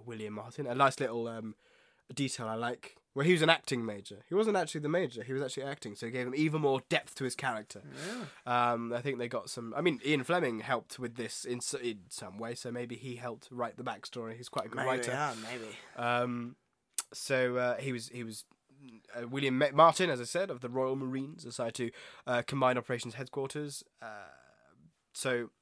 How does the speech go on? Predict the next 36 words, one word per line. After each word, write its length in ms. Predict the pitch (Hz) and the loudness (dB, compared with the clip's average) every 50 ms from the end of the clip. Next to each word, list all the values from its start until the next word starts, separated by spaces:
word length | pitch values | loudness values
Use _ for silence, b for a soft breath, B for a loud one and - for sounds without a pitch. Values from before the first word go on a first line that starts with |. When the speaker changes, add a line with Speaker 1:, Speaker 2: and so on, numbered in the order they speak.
| _ _ _ _ _ _ _ _ _ _ _ _ _ _ _ _ _ _ _ - - _ _ - - | _ _ _ _ _ _ _ _ _ _ _ _ _ _ _ _ _ _ _ -18 -18 _ _ -10 -6
Speaker 1:
uh, 260 | 120 117 117 117 110 - | -4 -2 -2 -2 0 6
and 80 | 143 | 8
also, 280 | 190 214 208 - 165 135 | 8 8 8 8 4 4
one 260 | 120 131 147 170 202 | 6 8 6 6 6
thing 120 | 240 277 226 | 4 0 0
that 40 | 147 | 0
was 80 | 127 - | 0 0
quite 120 | - 113 | 0 -2
interesting, 300 | 123 120 - - 110 104 | 0 -4 -4 -6 -6 -8
I 80 | 107 113 | -8 -10
think, 360 | - - 92 85 - - - _ _ | -10 -14 -16 -16 -18 -20 -20 _ _
a, 180 | 110 117 113 113 | -8 -6 -4 -4
uh, 140 | 110 107 104 B B B B B B - | -4 -6 -6 B B B B B B -10
an 80 | 113 | -4
interesting 640 | 117 135 127 135 127 - - - 131 120 113 113 110 - - | -4 -2 -2 -2 -6 -6 -4 -2 -2 -2 0 -2 -6 -6 -8
addition 520 | 113 - - 165 156 - - 117 95 - _ _ _ _ _ _ _ | -6 2 4 4 4 4 0 -2 -4 -8 _ _ _ _ _ _ _
to 80 | - 123 | -10 -6
this, 260 | 110 98 98 - - | -6 -6 -6 -6 -8
'cause 120 | - 131 123 | -4 -2 0
they 100 | 131 127 | 0 0
Speaker 2:
Mm. 40 | - | -2
Speaker 1:
tr-, 160 | - 170 170 156 | -4 -8 -8 -2
they 160 | 170 175 185 | 2 4 6
had 180 | 180 190 202 - | 8 6 6 6
to 80 | 208 196 | 4 4
make 220 | 190 190 180 - | 4 4 4 2
it 120 | 180 139 - | 2 2 2
seem 360 | - 165 165 170 170 165 156 139 | 0 0 0 0 -2 -2 -4 -4
realistic, 540 | 147 151 156 147 147 151 - - 156 - 147 | -2 -2 0 0 -2 -4 -6 -10 -10 -8 -8
as 80 | 131 | -6
Speaker 2:
Of 60 | 135 | -4
Speaker 1:
realistic 260 | 139 139 139 - 143 131 | -2 0 0 0 0 -2
Speaker 2:
course. 60 | 127 | -6
Speaker 1:
as 60 | 123 | -8
they 40 | 127 | -8
can, 200 | - 123 117 117 | -6 -6 -6 -8